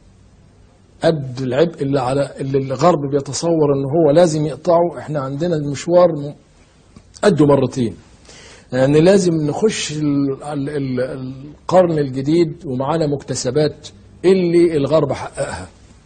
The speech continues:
آه، طبعا كل شيء يهون ما دمنا بنبدأ من لحظة صدق،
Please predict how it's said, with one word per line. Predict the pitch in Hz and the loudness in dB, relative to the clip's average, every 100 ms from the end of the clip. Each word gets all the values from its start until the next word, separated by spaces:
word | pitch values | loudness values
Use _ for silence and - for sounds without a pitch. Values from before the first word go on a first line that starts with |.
| _ - _ _ _ - _ - _ _ _ - _ _ _ | _ -20 _ _ _ -20 _ -20 _ _ _ -20 _ _ _
آه، | 131 135 131 127 123 113 104 - - - - - | 0 2 2 0 -2 -6 -8 -14 -18 -20 -20 0
طبعا | 190 208 156 175 180 160 - _ _ _ _ _ _ _ _ _ - | 4 4 4 2 0 -6 -16 _ _ _ _ _ _ _ _ _ -2
كل | 220 190 | 0 2
شيء | - 202 180 | 0 -2 -2
يهون | 147 190 160 | 0 0 2
ما | 147 | 2
دمنا | 165 165 | 2 2
بنبدأ | 139 139 151 135 135 | 0 2 0 0 -2
من | 135 | 0
لحظة | 147 151 131 | 2 2 0
صدق، | 139 - 175 - - | -4 -2 -4 -6 -20